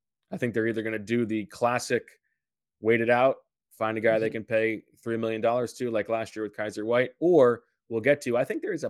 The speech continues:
Speaker 1: possibility they play with somebody at the top of the market. But, uh, so actually,
Speaker 2: Ooh.
Speaker 1: I'll, I'll give you Montgomery here because I don't think,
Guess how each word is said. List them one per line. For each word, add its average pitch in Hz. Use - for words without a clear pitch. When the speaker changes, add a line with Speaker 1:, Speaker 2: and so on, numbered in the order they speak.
Speaker 1:
possibility 156
they 120
play 123
with 110
somebody 123
at 104
the 110
top 104
of 101
the 95
market. 82
But, 101
uh, 110
so 139
actually, 226
Speaker 2:
Ooh. 170
Speaker 1:
I'll, 196
I'll 202
give 196
you 180
Montgomery 120
here 95
because 107
I 131
don't 135
think, 117